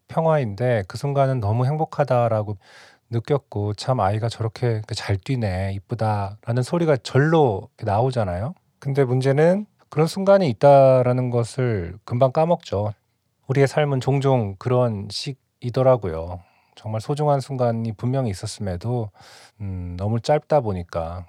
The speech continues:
그리고 사람의 기억이 자기적이다 보니까 힘든 순간만 더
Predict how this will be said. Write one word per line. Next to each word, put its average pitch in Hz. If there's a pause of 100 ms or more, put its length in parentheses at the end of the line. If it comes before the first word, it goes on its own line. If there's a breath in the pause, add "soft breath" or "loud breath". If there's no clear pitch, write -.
그리고 101 (140)
사람의 127
기억이 107 (760)
자기적이다 113
보니까 101
힘든 147
순간만 104
더 87